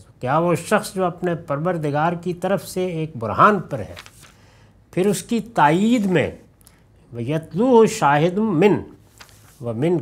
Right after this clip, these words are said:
कबलिही किताबु मूसा इमामम व रहमा, उसके बाद एक गवाह भी उसके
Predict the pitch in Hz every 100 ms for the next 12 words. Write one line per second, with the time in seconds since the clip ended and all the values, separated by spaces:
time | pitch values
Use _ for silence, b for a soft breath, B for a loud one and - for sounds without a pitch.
0 | - 175 180 214 214 247 247 165 131 131
1 | 135 127 92 113 170 - 202 202 127 107
2 | 127 131 117 98 107 131 151 135 139 -
3 | b b b b b b 180 160 - 226
4 | 196 208 240 208 202 185 117 120 175 233
5 | 226 214 240 214 -